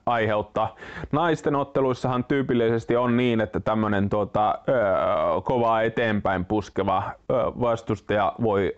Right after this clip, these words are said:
olla, olla teknisemmälle kaverille, öö, vaikeampi johtuen siitä, että, öö, koska iskuvoima suhteessa on heikompi, niin sinne voi niinku tavallaan, öö, mennä rohkeammin. Eli,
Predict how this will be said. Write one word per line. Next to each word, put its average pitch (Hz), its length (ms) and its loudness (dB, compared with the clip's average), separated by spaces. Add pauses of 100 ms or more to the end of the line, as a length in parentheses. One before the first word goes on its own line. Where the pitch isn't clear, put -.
olla, 107 380 0 (460)
olla 127 240 0
teknisemmälle 104 960 0 (420)
kaverille, 101 680 0 (280)
öö, 117 360 2 (100)
vaikeampi 107 720 0
johtuen 113 480 0
siitä, 110 400 0
että, - 220 -2 (680)
öö, 113 60 2 (500)
koska 110 220 -4
iskuvoima 120 720 0 (180)
suhteessa 107 560 -2
on 104 60 0
heikompi, 104 640 0
niin 101 120 0
sinne 107 200 0
voi 117 180 0
niinku 107 200 0
tavallaan, 107 540 0
öö, 104 720 0 (460)
mennä 120 400 2 (200)
rohkeammin. 104 840 0 (160)
Eli, 101 380 -2